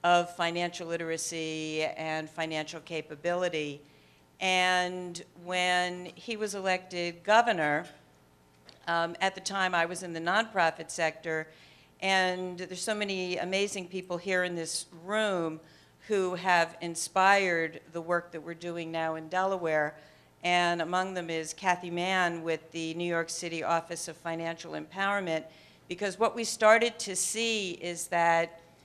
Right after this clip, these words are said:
there is a role for government to play in bringing people to the table and in promoting awareness and in integrating the whole issue of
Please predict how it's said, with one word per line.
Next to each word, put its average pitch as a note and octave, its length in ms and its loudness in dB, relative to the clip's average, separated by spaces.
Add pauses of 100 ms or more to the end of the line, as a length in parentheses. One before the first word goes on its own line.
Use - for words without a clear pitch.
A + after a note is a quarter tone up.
(120)
there F3+ 280 0
is G3+ 260 -2
a G3 80 -4
role F#3 480 4
for - 160 -12
government F3 560 0
to - 120 -14
play E3 720 4 (520)
in F#3 480 2 (140)
bringing G3 360 -2
people F#3 320 -6
to F3+ 140 -10
the F3 120 -8
table F3 920 2
and E3+ 460 0
in E3+ 260 -6
promoting F3+ 540 -4
awareness F3 880 -2 (460)
and F3+ 440 2
in F3+ 280 -2 (100)
integrating F3 1120 -2
the E3+ 140 -10
whole F3+ 420 0
issue D#3+ 680 -6
of D#3+ 420 0